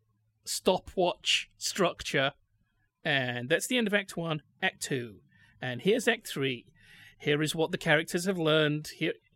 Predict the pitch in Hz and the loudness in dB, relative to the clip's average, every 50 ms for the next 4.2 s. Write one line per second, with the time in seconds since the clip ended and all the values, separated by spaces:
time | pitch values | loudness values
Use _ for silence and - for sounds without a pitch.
0 | _ _ _ _ _ _ _ _ _ _ _ _ _ _ _ _ _ - 175 - | _ _ _ _ _ _ _ _ _ _ _ _ _ _ _ _ _ -10 -10 -10
1 | - _ _ _ _ - 190 180 135 - - - 208 208 214 247 240 - 254 240 | -10 _ _ _ _ -4 -2 -2 -2 -2 0 4 4 4 6 4 2 0 0 0
2 | 190 180 165 160 170 190 196 196 208 - - - _ _ _ _ - _ _ _ | 2 4 4 4 4 4 2 0 -2 -4 -6 -12 _ _ _ _ -20 _ _ _
3 | - - 170 - - - 233 262 277 262 - - 247 240 226 226 240 - - 226 | -4 -2 -2 -2 0 0 0 0 0 -2 0 2 4 6 6 6 4 2 2 2
4 | 220 220 - - | 2 2 2 -2